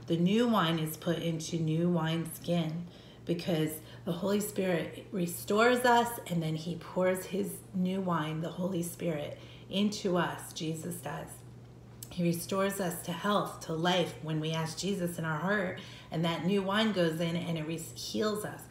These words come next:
If it's put into an old wineskin that doesn't understand, it's not gonna do anything. It's gonna just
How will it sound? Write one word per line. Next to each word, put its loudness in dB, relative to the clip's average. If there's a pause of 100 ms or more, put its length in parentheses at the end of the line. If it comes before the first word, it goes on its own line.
(300)
If 0
it's -2
put 2
into 0
an 2
old -2
wineskin 2
that -2
doesn't 0
understand, -2
it's -4
not 0
gonna 2
do -4
anything. -4
It's -10
gonna 0
just 0